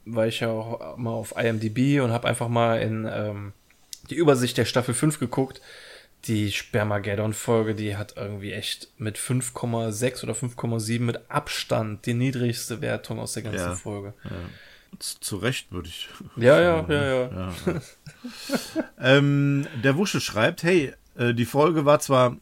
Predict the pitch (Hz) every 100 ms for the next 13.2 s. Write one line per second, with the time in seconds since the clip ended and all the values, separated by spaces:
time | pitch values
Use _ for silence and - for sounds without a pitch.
0 | _ - 123 123 127 113 - - 104 151
1 | - - 117 127 120 120 - - - -
2 | - - 214 - _ - 104 - _ _
3 | 110 113 143 - 127 110 107 123 104 113
4 | 185 - - - - - - - - -
5 | 127 127 131 131 135 127 127 - 131 104
6 | 110 - 92 107 123 117 110 147 156 127
7 | 113 127 117 - 135 - 113 110 104 98
8 | 85 85 85 - - - _ _ _ _
9 | _ - - - - - - 113 110 147
10 | 190 190 202 - 104 90 120 143 135 190
11 | 185 - 143 - 160 196 180 139 143 127
12 | 90 98 113 127 139 170 180 135 135 135
13 | 135 135